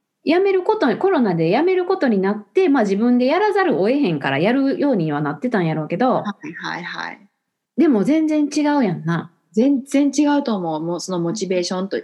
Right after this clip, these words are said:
Speaker 2: も違うやろうし、
Speaker 1: そうやんな。
Speaker 2: 取り組み方も違うやろうし。
Speaker 1: うん、うん、うん。っていうのを今振り返ってみてちょっと鳥肌立つよな。
Speaker 2: 鳥肌立つ。
Speaker 1: うん。
Speaker 2: めちゃめちゃ鳥肌立つ、それ。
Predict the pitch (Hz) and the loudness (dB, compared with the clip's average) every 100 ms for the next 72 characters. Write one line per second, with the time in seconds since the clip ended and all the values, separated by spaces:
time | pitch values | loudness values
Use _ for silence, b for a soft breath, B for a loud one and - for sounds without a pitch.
0 | - 156 - - - 254 208 - _ 180 | -6 -10 -10 -8 0 2 2 -4 _ -8
1 | 180 190 196 190 185 180 170 160 160 - | -4 -2 -2 -2 -2 -6 -6 -6 -10 -8
2 | 165 160 - 180 - 180 92 175 175 - | -6 -4 -6 -8 -10 -8 -6 -8 -10 -12
3 | 175 180 185 _ _ _ - 349 370 277 | -12 -12 -16 _ _ _ -2 0 2 2
4 | 277 294 190 254 285 415 302 254 - 339 | 2 2 2 2 2 2 0 0 0 0
5 | 349 320 381 415 220 240 240 175 196 208 | 0 0 0 2 0 0 -4 -4 -2 0
6 | 208 190 143 - 143 123 131 - _ _ | 0 -2 -4 -8 -8 -8 -10 -10 _ _
7 | _ 240 247 247 240 165 - - - - | _ 0 2 2 -2 -4 -6 -8 -8 -8
8 | 196 185 160 160 165 _ _ _ _ _ | -2 0 0 -2 -8 _ _ _ _ _
9 | - 202 208 214 214 208 240 247 226 165 | -4 -4 0 0 0 0 0 0 -2 -6
10 | - - 139 | -12 -12 -10